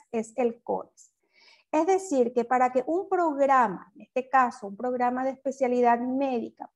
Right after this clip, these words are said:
pueda ofertarse, tiene que tener la habilitación del cones. Posterior a esta habilitación, una vez que la oferta académica esté en curso, esté vigente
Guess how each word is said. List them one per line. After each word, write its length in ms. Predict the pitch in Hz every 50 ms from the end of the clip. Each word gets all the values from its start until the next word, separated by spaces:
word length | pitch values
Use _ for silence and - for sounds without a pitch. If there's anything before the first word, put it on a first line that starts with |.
| _ _
pueda 500 | 285 302 330 330 302 277 233 - - -
ofertarse, 840 | - 240 247 - 311 311 311 311 - 254 247 247 254 - - 339 359 - _ _ _ _ _ _ _ _
tiene 420 | - 262 269 262 262 262 262 262 262
que 100 | 277 269
tener 520 | 269 277 262 240 226 226 226 233 233 -
la 140 | 254 240 240
habilitación 1080 | - - 240 233 220 233 240 233 240 240 240 240 240 - - - 233 214 214 214 226 214 - - _ _ _ _
del 500 | 196 185 196 220 220 220 220 220 220 -
cones. 540 | - 185 170 - - - _ - - _ _ _ _ _ _ _ _ _ _ _ _ _ _ _ _ _ _ -
Posterior 580 | 349 381 370 370 392 359 320 339 381 440 466 381 -
a 140 | 262 254 254
esta 220 | 254 254 277 269
habilitación, 840 | 277 277 277 285 277 277 - 247 240 - - 262 262 247 247 233 220
una 320 | - - 240 247 254 247 240
vez 360 | 240 240 240 240 247 247 -
que 100 | - 220
la 120 | 202 185 185
oferta 360 | 185 - 226 226 226 - 233
académica 800 | 233 233 233 220 220 220 233 240 226 220 202 - - - -
esté 260 | - - - _ 240 240
en 140 | 247 240
curso, 540 | 247 - - 254 262 262 247 240 - - 196
esté 260 | 196 - _ 226 226
vigente 720 | 233 247 240 - - - 269 254 240 226 220 196 - -